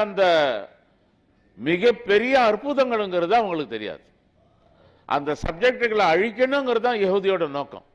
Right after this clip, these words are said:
இவங்க வெற்றி பெற்றது ரூஹின் மூலமாக.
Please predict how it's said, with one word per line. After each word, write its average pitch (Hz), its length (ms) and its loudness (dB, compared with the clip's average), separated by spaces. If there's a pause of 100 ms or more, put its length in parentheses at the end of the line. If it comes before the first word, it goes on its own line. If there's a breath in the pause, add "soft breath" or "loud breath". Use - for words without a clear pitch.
(600 soft breath)
இவங்க 175 200 2 (100)
வெற்றி 233 320 -4
பெற்றது 202 360 0 (140)
ரூஹின் 226 360 0
மூலமாக. 208 420 0